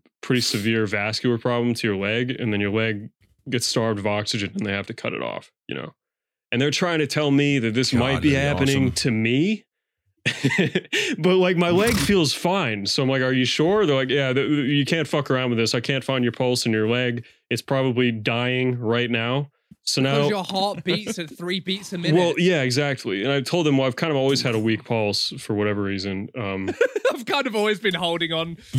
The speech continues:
Speaker 3: to the fabric of life.
Speaker 1: More or
Speaker 2: I'm the
Speaker 1: less.
Speaker 2: same, uh, I have
Speaker 1: Yeah.
Speaker 2: the same kind of cardio, like, the, the cardio I do is the same, like, Lance Armstrong, where it beats twice a minute.
Speaker 1: Yeah.
Speaker 2: I'm that, my heart is that healthy and that good.
Speaker 1: That's pretty cool, man. Mine too. I don't, I don't know how.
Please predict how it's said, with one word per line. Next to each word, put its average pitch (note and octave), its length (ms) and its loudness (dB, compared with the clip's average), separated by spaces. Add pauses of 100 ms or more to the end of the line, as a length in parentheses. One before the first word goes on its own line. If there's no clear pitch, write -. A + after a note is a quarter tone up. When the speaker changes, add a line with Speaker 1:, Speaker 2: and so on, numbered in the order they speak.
(140)
Speaker 3:
to D#3 80 2
the D#3+ 100 -4
fabric E3 400 -4
of D3+ 120 -8
life. D#3+ 240 2
Speaker 1:
More E3 180 4
or D3+ 160 4
Speaker 2:
I'm C#3+ 60 2
the C3+ 80 2
Speaker 1:
less. B2 120 0
Speaker 2:
same, C3+ 280 2
uh, B2 40 2
I A#2 300 2
have D3 80 0
Speaker 1:
Yeah. C#3+ 80 0
Speaker 2:
the - 60 -2
same C3 260 0
kind B2 280 -2
of A2+ 120 -4
cardio, A2+ 640 -2
like, G#2+ 220 -2
the, G#2+ 280 -2
the G2 140 -4
cardio A#2 340 -2
I G#2 80 -2
do G#2 160 -2
is G2+ 100 -2
the G2 60 -4
same, G#2+ 200 -2
like, G2+ 120 -4
Lance G2 320 -4
Armstrong, F2+ 600 -4
where F2+ 280 -4
it G2+ 300 -6
beats G#2+ 340 -4 (260)
twice G#2 360 -2
a A2 40 -4
minute. G2 340 -4 (320)
Speaker 1:
Yeah. A#2 320 0
Speaker 2:
I'm A2 140 0
that, G#2+ 360 -2 (440)
my C3 140 0
heart D#3 220 0
is A#2+ 140 -2
that B2+ 200 -2
healthy A2+ 340 -4
and F#2+ 120 -4
that D#2+ 180 -6
good. D2 320 -10
Speaker 1:
That's - 160 -6
pretty C#3+ 180 0
cool, C#3 200 -2
man. G#2 260 -8 (560)
Mine B2 200 0
too. A2+ 280 0
I A#2 40 2
don't, A#2 160 -2
I B2+ 40 -2
don't A#2 140 -2
know A2+ 100 -4
how. A2 320 -4